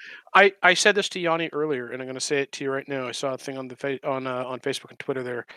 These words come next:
and it's for this. And somebody said,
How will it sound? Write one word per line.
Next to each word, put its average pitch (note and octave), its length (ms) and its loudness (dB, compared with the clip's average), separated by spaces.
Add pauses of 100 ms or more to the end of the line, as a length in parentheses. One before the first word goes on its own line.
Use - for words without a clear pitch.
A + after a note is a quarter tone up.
(380)
and C3+ 380 2
it's - 640 0
for - 200 -4
this. C3+ 380 0
And C3 120 -6
somebody C#3+ 600 4
said, B2+ 440 0